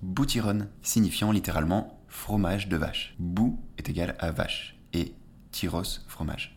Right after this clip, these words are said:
Imaginez les graisses saturées comme des invités à une soirée très organisée qui aiment se tenir debout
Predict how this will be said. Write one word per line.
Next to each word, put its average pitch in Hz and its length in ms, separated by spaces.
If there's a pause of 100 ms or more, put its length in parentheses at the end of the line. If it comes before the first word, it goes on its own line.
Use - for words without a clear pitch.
Imaginez 156 300
les 131 100
graisses 101 160
saturées 87 440
comme 78 180
des 82 120
invités 92 360
à 82 40
une 76 80
soirée 85 440
très 156 220
organisée 90 420
qui - 200
aiment 160 120
se - 120
tenir 101 260
debout 110 440